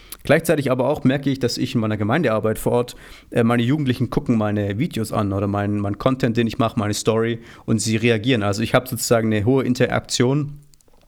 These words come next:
äh, zwischen dem Digitalen und dem Analogen. Ähm, ganz konkret habe ich jetzt auch einige Nachrichten bekommen in den letzten Wochen immer wieder zu ganz vielen Glaubensfragen. Ja, wie kann ich meinen Glauben wieder neu beleben?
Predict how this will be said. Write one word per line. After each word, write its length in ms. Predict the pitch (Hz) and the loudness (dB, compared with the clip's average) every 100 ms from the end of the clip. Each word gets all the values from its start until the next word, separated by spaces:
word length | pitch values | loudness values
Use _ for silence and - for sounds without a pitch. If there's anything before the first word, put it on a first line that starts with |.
| _ - - | _ -16 -10
äh, 180 | - 107 | -4 -2
zwischen 600 | 107 - 127 - 131 127 - - - | -2 0 0 2 0 0 -8 -20 -2
dem 140 | 117 | 0
Digitalen 560 | 113 139 135 135 127 123 | 2 0 2 2 2 0
und 180 | 131 139 | 0 0
dem 120 | 120 | 0
Analogen. 600 | 113 110 107 110 139 143 - - - - - | 0 0 0 0 -2 -4 -10 -18 -20 -10 -2
Ähm, 320 | 107 107 98 | 0 0 0
ganz 220 | 117 - | 0 0
konkret 440 | - 131 - 143 139 | 0 0 2 2 2
habe 140 | 120 | 0
ich 80 | 113 | 0
jetzt 200 | 131 - | 0 0
auch 360 | 117 117 - - _ _ _ - - - | 0 0 -6 -16 _ _ _ -20 -12 -2
einige 320 | 107 151 131 | 2 2 2
Nachrichten 360 | 123 139 110 | 2 0 -2
bekommen 280 | 117 - 117 | -2 2 2
in 40 | 110 | 2
den 60 | |
letzten 240 | 107 - 113 | 0 0 0
Wochen 220 | 117 117 | 0 2
immer 180 | 120 110 | 0 0
wieder 340 | 120 117 117 - - - - - | 2 0 -2 -10 -20 -20 -20 -6
zu 420 | - 117 113 110 | 0 0 2 2
ganz 200 | 120 123 | 0 0
vielen 280 | - 120 110 | 2 0 0
Glaubensfragen. 680 | 113 127 131 - 107 98 98 | 2 2 2 0 0 0 0
Ja, 200 | 110 101 - | -2 -2 -8
wie 160 | 123 120 | -4 -2
kann 180 | - 120 | 0 0
ich 120 | 113 | 2
meinen 160 | 110 107 | 0 2
Glauben 340 | 113 120 110 | 2 2 2
wieder 160 | 110 107 | 0 2
neu 220 | 107 110 | 2 2
beleben? 500 | 107 117 127 120 | 2 2 2 0